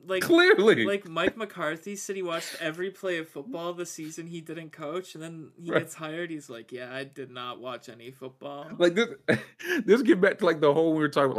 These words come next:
Speaker 2: like, what do you ask at the combine? And if you're asking bullshit questions and Mike McCarthy's like, "Yeah,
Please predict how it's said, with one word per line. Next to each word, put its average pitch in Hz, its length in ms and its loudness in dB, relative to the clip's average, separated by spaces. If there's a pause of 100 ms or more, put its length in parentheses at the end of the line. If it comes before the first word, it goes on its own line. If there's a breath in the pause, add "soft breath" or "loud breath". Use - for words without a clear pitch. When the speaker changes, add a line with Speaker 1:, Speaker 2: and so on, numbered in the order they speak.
Speaker 2:
like, 101 60 -2
what 110 100 4
do 113 60 2
you 113 280 0
ask 98 340 -2
at 92 60 -4
the - 200 -20
combine? 104 580 -2 (140)
And 120 80 6
if 131 140 4
you're 170 120 6
asking 147 440 4
bullshit 135 560 4
questions 135 460 6
and 104 100 2
Mike 110 160 2
McCarthy's 113 460 2
like, 85 220 0
"Yeah, 92 200 0